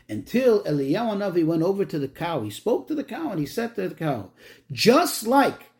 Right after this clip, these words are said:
my sacrifice, my offering is going to exalt God's name, so too are you gonna exalt God's name." And the Rebbe says, here you see the same theme.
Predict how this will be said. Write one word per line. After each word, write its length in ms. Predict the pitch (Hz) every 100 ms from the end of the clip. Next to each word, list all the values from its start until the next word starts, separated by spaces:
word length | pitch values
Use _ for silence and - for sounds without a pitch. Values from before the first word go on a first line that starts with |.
| _ _
my 840 | 151 180 202 240 330 370 311 160 117 _ _ _ _ _
sacrifice, 840 | - - 196 185 170 156 147 131 -
my 220 | 220 302
offering 480 | 240 208 151 165 156
is 120 | 156
going 260 | 185 214 220
to 120 | 196
exalt 440 | 165 151 208 220
God's 320 | 208 220 220
name, 380 | 190 254 208 190 -
so 360 | - - 240 226
too 200 | - 233
are 80 | 175
you 160 | 190
gonna 180 | 185 175
exalt 380 | 156 147 156 151
God's 500 | 135 139 135 131 117
name." 260 | 117 95 85 - -
And 140 | - 185
the 60 |
Rebbe 180 | 233 269
says, 220 | - 254
here 180 | 180 233
you 140 | 254 233
see 240 | - 247
the 120 | 220
same 400 | 196 - 240 247
theme. 500 | 226 - 247 175 -